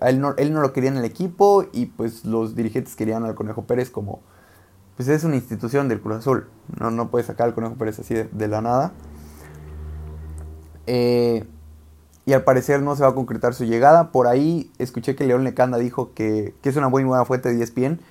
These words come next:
que eran Juan Reynoso y Poncho Sosa, que ya para equipos como... ¿qué te gusta? El Necaxa, el San Luis, dices, "Bueno, pues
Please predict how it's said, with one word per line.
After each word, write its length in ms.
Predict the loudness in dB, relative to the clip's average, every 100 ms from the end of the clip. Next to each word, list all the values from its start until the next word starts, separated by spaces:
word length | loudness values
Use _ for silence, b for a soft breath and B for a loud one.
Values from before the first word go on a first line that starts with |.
| b b b b b _ 0
que 140 | 4
eran 180 | 4 2
Juan 300 | 2 2 2
Reynoso 500 | -2 0 -2 -2 -6
y 40 |
Poncho 420 | -6 -6 -8 -10
Sosa, 540 | -6 -4 -4 -4 -4 -6 _ _ _ -4
que 340 | 0 0 -2 -8 -10
ya 240 | -2 0
para 160 | 2 -2
equipos 460 | -2 -6 -2 -4 -4
como... 640 | -8 -6 -6 -6 -6 -8 -14 _ b b b b b b b _
¿qué 60 | -8
te 140 | -4
gusta? 340 | -2 -4 -4
El 120 | -6 -6
Necaxa, 880 | -8 -12 -12 -12 -6 -2 -2 -4 -12 _ b b b b -6
el 180 | -6 -2
San 280 | -2 -2 0
Luis, 440 | 2 2 0 -2
dices, 380 | -6 -6 -10 -8
"Bueno, 420 | -8 -8 -10 -12
pues 240 | -14 -18